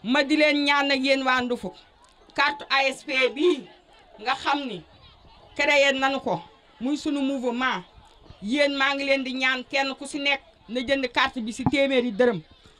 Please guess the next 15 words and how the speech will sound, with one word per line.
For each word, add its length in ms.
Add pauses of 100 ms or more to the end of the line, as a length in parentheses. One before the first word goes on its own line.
(280)
ndax 200 (120)
jënd 260
carte 360
bi 160 (580)
mooy 300
wane 400
sa 180
jàppale 600
ak 180
Pape 200
Mamadou 320
Gningue, 280 (520)
mooy 300
wane 300
ni 100